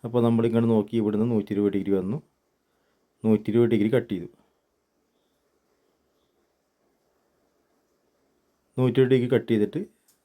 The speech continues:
നമ്മൾ ഈ പ്രൊട്രാക്ടർ മാറ്റിയിട്ട് മൂന്ന് പോയിന്റ് യോജിപ്പിക്കാം. അപ്പോൾ നമുക്ക് കിട്ടുന്നൊരു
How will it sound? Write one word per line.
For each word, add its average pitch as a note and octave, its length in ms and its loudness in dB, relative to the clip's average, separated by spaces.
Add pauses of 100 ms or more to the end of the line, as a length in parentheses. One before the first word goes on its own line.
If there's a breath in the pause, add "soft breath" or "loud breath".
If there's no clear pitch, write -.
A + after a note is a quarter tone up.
(340)
നമ്മൾ A#2 220 0
ഈ - 20 0 (500)
പ്രൊട്രാക്ടർ A2 440 -2
മാറ്റിയിട്ട് G2+ 380 -2 (1080)
മൂന്ന് A2 260 4
പോയിന്റ് G#2+ 360 0
യോജിപ്പിക്കാം. G2 480 -2 (1900)
അപ്പോൾ C#3 180 2
നമുക്ക് C3 220 2
കിട്ടുന്നൊരു A#2+ 420 2